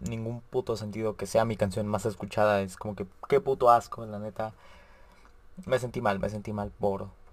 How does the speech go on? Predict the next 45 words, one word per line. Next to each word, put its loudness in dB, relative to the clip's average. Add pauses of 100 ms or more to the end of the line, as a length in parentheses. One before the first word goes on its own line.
(380)
por 2
haber 0
tenido -4
esa -10
como -6
canción -8
más -12
escuchada. -10 (1700)
Pero 12
bueno, 6
hablando 8
de 2
Pibes 0
Chorros, 2 (260)
eh, 0 (140)
el 0
tecladista 4
creo -2
que -12
usa -6
como -4
tres 4
o -4
cuatro 4
teclados. -2 (100)
Está 2
interesante 0
eso, -2
o -2
sea, 0 (340)
este 0
Pablo 8
usa 2
uno, -2 (280)
nada 2
más 0
usa -2
uno, -2
el -6
cual 2
siempre -4
lo 2
tiene 2
así 0
colgado. 4